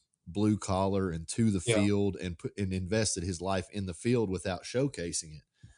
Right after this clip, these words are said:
Speaker 2: Yeah.
Speaker 1: Steve just went an alternative and, and was able to develop a product, as in Meat Eater, which really to me was driven on education, was driven on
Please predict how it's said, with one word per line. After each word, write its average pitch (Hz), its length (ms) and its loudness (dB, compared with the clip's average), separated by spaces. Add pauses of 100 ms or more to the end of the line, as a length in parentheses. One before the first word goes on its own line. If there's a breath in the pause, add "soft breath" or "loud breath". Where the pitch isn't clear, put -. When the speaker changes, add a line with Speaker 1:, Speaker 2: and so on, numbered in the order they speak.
(460 soft breath)
Speaker 2:
Yeah. 127 180 6
Speaker 1:
Steve 151 180 6
just 107 200 2
went 101 180 2
an 98 60 0
alternative 95 680 0
and, 95 200 -2
and 95 120 -2
was 95 160 0
able 92 240 2
to 90 140 -6
develop 90 480 0
a - 60 -10
product, 101 680 -2
as 90 180 -2
in 87 180 -2
Meat 101 200 2
Eater, 95 400 2 (420)
which 165 200 0
really 202 220 2
to - 140 -2
me 151 260 2
was 92 260 0
driven 104 460 2
on 82 180 -4
education, 92 720 -2
was 78 120 -10
driven 117 460 -2
on 85 320 -4